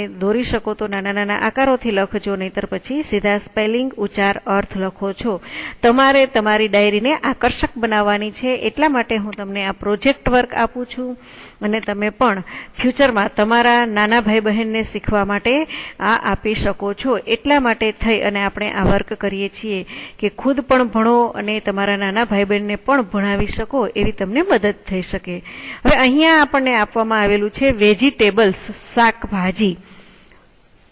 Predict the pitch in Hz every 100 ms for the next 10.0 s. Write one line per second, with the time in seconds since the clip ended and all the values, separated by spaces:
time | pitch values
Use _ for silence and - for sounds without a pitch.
0 | 82 69 - 269 277 254 262 269 262 269
1 | 262 254 240 233 254 254 233 240 247 254
2 | 240 240 233 208 226 233 247 240 233 226
3 | - 214 214 214 214 196 202 208 - 202
4 | 190 214 - 233 233 233 220 180 190 202
5 | 214 - 185 214 202 208 220 - 233 190
6 | 196 - - - - - 185 208 202 220
7 | 247 254 214 185 185 190 165 - - -
8 | - - - _ - 196 208 214 190 185
9 | 196 196 202 - 180 170 175 - 214